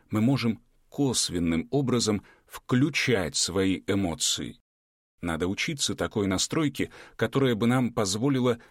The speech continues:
любить людей и Бога. Но надо помнить об этом, желать этого, просить этого у Бога, ибо любовь — самая тонкая энергия во Вселенной, такая, как и Бог, и овладеть ею —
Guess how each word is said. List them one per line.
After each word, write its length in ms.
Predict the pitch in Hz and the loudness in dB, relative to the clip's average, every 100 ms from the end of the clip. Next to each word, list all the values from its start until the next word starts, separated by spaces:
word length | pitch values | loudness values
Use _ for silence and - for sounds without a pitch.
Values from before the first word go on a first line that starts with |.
| _ | _
любить 540 | 107 113 98 123 - - | 0 0 2 -2 -2 -6
людей 500 | 104 98 104 101 - | -4 -2 -2 -2 -4
и 100 | 101 | -4
Бога. 480 | 92 92 80 65 - _ _ _ _ _ _ | 0 0 0 -4 -10 _ _ _ _ _ _
Но 240 | - 101 98 | 0 2 4
надо 280 | 98 107 | 2 2
помнить 580 | - - 147 131 95 - | 0 0 2 4 2 0
об 180 | 92 95 | -2 0
этом, 380 | 98 - 82 - _ | 0 -2 -10 -10 _
желать 760 | 104 90 113 104 127 131 - - | -4 0 2 2 0 0 -6 -4
этого, 520 | 98 95 - 71 67 - - - | -2 -2 -2 -4 -4 -10 -20 -14
просить 640 | - 117 104 - 160 147 - | 0 2 2 0 0 -2 0
этого 420 | 113 110 - 80 | 0 0 -2 -2
у 120 | - 110 | 0 0
Бога, 480 | 104 113 82 76 - - - | 2 2 0 -6 -8 -20 -4
ибо 200 | 110 98 | -2 0
любовь — 600 | 95 98 92 139 113 - _ _ | 0 0 0 0 -2 -12 _ _
самая 540 | - - 151 147 139 135 | -4 0 2 2 2 0
тонкая 640 | - 139 120 90 95 87 | 0 2 2 0 0 0
энергия 640 | - 95 110 120 101 104 | 2 0 2 0 0 0
во 140 | 98 98 | 0 0
Вселенной, 760 | - - 101 185 78 69 64 - - | 0 -2 0 0 -2 -4 -8 -12 -6
такая, 460 | - 101 147 135 120 | -2 0 2 0 0
как 260 | 113 101 | -2 -2
и 40 | 113 | -2
Бог, 540 | 98 92 - - - _ _ _ _ | 0 0 -2 -10 -18 _ _ _ _
и 100 | 95 | 0
овладеть 600 | 85 85 85 82 117 117 | 0 0 0 0 -2 -2
ею — 480 | 104 107 95 76 67 | -2 0 0 -2 -6